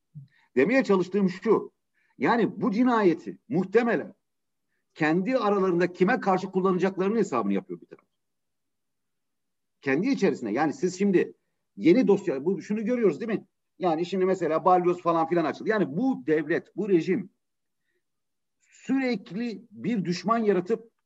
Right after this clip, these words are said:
kendi içinde ama eskisi gibi değil, eski Türkiye gibi değil. Artık kendi içerisinde düşman yaratıp onu önceki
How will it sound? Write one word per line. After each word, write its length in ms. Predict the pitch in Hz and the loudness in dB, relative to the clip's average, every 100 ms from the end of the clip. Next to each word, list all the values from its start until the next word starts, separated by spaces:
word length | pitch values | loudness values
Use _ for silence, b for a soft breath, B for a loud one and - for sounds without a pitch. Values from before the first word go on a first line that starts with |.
| _ | _
kendi 300 | 170 165 196 | 2 4 6
içinde 380 | 262 - 139 95 | 4 2 -2 -2
ama 140 | 85 | -2
eskisi 360 | 113 - 165 180 | -4 -4 -8 -4
gibi 180 | 190 185 | -2 0
değil, 180 | 175 | -2
eski 280 | - - 175 | -2 -8 -6
Türkiye 260 | 175 - 175 | -6 0 0
gibi 200 | 175 180 | 0 -2
değil. 220 | 156 - _ _ | -2 -4 _ _
Artık 380 | 107 131 254 262 | -4 -4 -6 -8
kendi 320 | 113 110 190 | -6 -6 -4
içerisinde 440 | 269 226 202 165 127 | 0 2 2 -2 -6
düşman 240 | - 135 | -4 -2
yaratıp 400 | 117 101 196 196 _ _ _ _ _ _ - | -2 -2 -4 -6 _ _ _ _ _ _ 0
onu 420 | 202 247 240 196 _ _ _ _ - | 2 4 2 -2 _ _ _ _ -4
önceki 720 | 247 285 240 220 - 139 - | 0 2 2 0 0 -4 -4